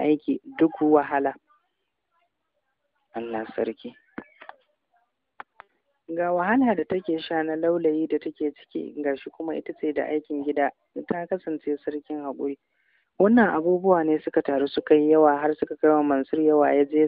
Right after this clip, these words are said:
sanar wa dangin Goggo. Wani ƙaninta da yake Kano ya ce ya tattara ya dawo wajensa da zama. Wannan kenan. Da ya ga su Alhaji Salisu, da ya zo, ya gaya musu, sai suka ce ba su yarda ba,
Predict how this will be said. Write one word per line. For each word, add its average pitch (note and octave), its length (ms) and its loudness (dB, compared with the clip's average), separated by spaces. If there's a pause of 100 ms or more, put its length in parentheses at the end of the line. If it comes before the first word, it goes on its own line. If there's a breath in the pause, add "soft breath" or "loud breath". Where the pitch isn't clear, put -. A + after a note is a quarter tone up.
sanar D#3 240 0
wa D3+ 120 6
dangin C#3+ 460 2
Goggo. C3 360 0 (420 loud breath)
Wani E3+ 320 0
ƙaninta F3 480 0
da D3 80 2
yake D#3 320 2
Kano D3+ 240 0
ya D3 60 2
ce - 160 -4
ya C#3 80 4
tattara D3+ 480 -2
ya C#3+ 80 -2
dawo C#3+ 300 0
wajensa C#3+ 460 2
da C3+ 140 -6
zama. C3+ 260 -2 (1000)
Wannan C#3 300 -2
kenan. B2 320 -8 (120)
Da C#3 200 -4
ya E3 100 0
ga G#3 120 0
su - 140 -2
Alhaji E3 460 -2
Salisu, D#3 460 -2 (360)
da C#3 220 2
ya D3+ 160 8
zo, G3+ 180 0 (560)
ya E3+ 160 4
gaya G3 300 2
musu, E3+ 340 -2 (200)
sai D#3 200 4
suka D3 220 2
ce D3 240 0 (120)
ba C#3+ 180 0
su - 160 -6
yarda C3+ 340 0
ba, C#3 120 0